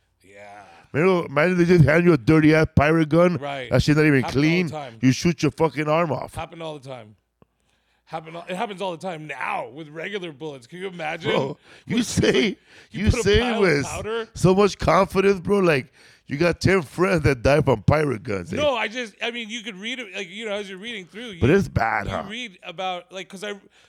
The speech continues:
Speaker 1: one of the things we didn't get to is the weapons that they used and how they work.
Speaker 2: What, what was the main, besides the knife and that pirate? That's funny, man. Everybody, everybody always called that gun pirate gun, but it's not called a pirate gun, huh?
Speaker 1: No.
Speaker 2: What's it called?
Speaker 1: Powder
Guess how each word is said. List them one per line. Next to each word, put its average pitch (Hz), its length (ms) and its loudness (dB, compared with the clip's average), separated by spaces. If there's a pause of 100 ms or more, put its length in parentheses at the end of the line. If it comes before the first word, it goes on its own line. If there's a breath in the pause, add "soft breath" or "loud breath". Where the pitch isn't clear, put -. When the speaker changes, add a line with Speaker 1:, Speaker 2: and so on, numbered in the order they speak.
Speaker 1:
one 202 180 -8
of 262 80 -10
the 240 60 -12
things 214 120 -14
we 208 100 -14
didn't 190 180 -12
get 160 160 -14
to 185 140 -16
is 147 120 -16
the 139 60 -20
weapons 135 400 -20
that 117 140 -20
they 117 80 -20
used 117 520 -20
and 120 140 -20
how 131 100 -20
they 120 140 -18 (100)
work. 127 320 -18
Speaker 2:
What, 180 180 4
what 196 140 4
was 240 140 4
the 214 100 2
main, 190 420 -2
besides 185 520 -2
the 175 80 -2
knife 180 600 -2 (460)
and 139 180 -8
that 131 200 -2
pirate? 160 380 0 (560 soft breath)
That's - 200 0
funny, 156 260 4
man. 117 240 0
Everybody, 202 460 6 (160)
everybody 190 380 0
always 180 220 2
called 165 240 0
that 147 200 2
gun 143 320 0
pirate 156 400 0
gun, 107 320 0 (320 loud breath)
but 135 120 6
it's 139 100 6
not 156 180 4
called 147 200 4
a 120 60 4
pirate 127 460 0
gun, 92 220 -6
huh? 95 200 -10 (160)
Speaker 1:
No. 143 440 -14 (160)
Speaker 2:
What's 117 160 -4
it 120 60 0
called? 110 260 0
Speaker 1:
Powder 123 100 0